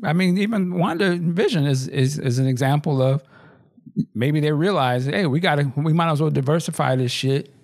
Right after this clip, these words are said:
It's not gonna, they ain't gonna all be, you know, Winter Soldier. They ain't gonna all be, uh, Iron Man three either. But we can,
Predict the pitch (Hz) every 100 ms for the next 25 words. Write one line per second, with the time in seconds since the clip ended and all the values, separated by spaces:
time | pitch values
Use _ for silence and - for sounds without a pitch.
0 | - 127 117 113 151 151 151 151 156 151
1 | 160 131 127 139 143 127 123 151 151 147
2 | - _ - - _ _ - - - _
3 | _ _ _ - 135 104 123 - - -
4 | - _ _ _ _ _ _ _ _ _
5 | - 92 123 139 131 165 196 101 95 110
6 | 127 131 - 113 131 135 120 113 135 135
7 | 131 - - - - _ _ _ _ _
8 | _ _ _ _ _ _ - - - 120
9 | 139 139 143 143 175 156 175 220 131 -
10 | - - _ _ _ _ _ - - _
11 | _ _ _ _ _ - - 117 123 127
12 | 117